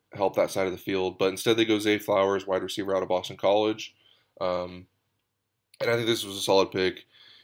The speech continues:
You finally, um, sign a deal with Lamar Jackson to keep him here. Um, you need to start loading him up with weapons. Some of your wide receiver picks in the past have been questionable. I'm still not sure this was the best one with Jordan Addison sitting right there.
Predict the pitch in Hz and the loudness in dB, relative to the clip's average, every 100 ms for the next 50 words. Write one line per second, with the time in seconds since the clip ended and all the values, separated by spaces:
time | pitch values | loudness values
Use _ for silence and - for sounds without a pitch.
0 | - 98 117 117 117 113 113 - 101 95 | -14 0 4 4 4 0 -6 -6 -2 -2
1 | 92 92 104 104 101 98 95 98 95 90 | -2 -2 0 0 2 2 2 0 0 2
2 | 95 92 - 90 - 95 95 95 95 92 | 0 0 -6 -10 -12 -12 -10 -6 -4 -6
3 | - _ _ _ _ - 90 90 90 117 | -8 _ _ _ _ -6 -2 -2 -6 -12
4 | 101 107 98 - 98 92 - - 95 95 | -6 -4 -4 0 0 0 -4 -6 0 0
5 | 92 92 90 90 87 95 92 90 92 - | 0 -2 -2 -4 -2 -2 -2 -8 -8 -12
6 | - - 104 104 107 107 107 104 - 107 | -12 -6 -2 0 2 6 6 4 -2 -4
7 | 107 110 - 101 101 101 98 92 92 92 | -2 -2 -2 -4 -2 -2 -2 -6 -8 -2
8 | 107 104 117 110 110 110 _ _ _ _ | 0 0 -2 0 0 0 _ _ _ _
9 | - - 107 101 - 107 101 101 104 98 | -10 -4 0 0 0 -2 0 -2 -4 -4
10 | 101 98 - 110 104 101 98 95 98 107 | 0 0 0 -2 -2 -2 -2 0 -2 -4
11 | 123 117 123 127 127 127 131 131 127 | -8 -6 -4 -4 -4 -2 -2 -2 -4